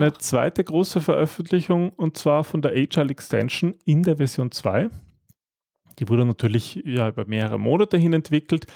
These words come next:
Speaker 1: Was ist eigentlich die Agile Extension? Ähm, ist eigentlich eine Erweiterung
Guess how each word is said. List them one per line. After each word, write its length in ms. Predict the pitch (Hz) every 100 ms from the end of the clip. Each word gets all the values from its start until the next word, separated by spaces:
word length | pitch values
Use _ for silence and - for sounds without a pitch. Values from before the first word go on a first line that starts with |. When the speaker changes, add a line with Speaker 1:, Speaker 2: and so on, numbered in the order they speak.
| - - - _ _
Speaker 1:
Was 100 | 139
ist 160 | 196 220
eigentlich 200 | 247 220
die 120 | 190
Agile 380 | 165 185 175 175
Extension? 640 | - - 147 165 - 180 - - - - _
Ähm, 400 | 151 143 151 151 - _ _ _ _ _ _ _ _ _ _
ist 140 | 180 175
eigentlich 280 | 135 156 143
eine 140 | 123
Erweiterung 960 | 120 101 95 127 - 196 185 208 285